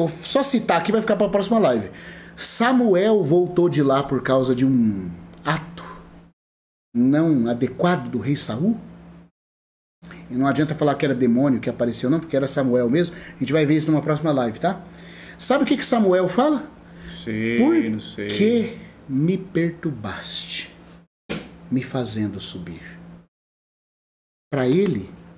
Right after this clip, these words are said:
Speaker 1: ter que deixar aquele lugar,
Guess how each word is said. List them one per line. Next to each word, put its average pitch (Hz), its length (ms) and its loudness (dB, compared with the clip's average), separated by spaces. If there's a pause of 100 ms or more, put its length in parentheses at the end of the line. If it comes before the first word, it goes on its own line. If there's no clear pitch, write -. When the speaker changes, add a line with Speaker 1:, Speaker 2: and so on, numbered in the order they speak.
(1400)
Speaker 1:
ter 160 100 0
que 156 120 -6
deixar 151 360 0
aquele 175 240 -4
lugar, 135 460 -2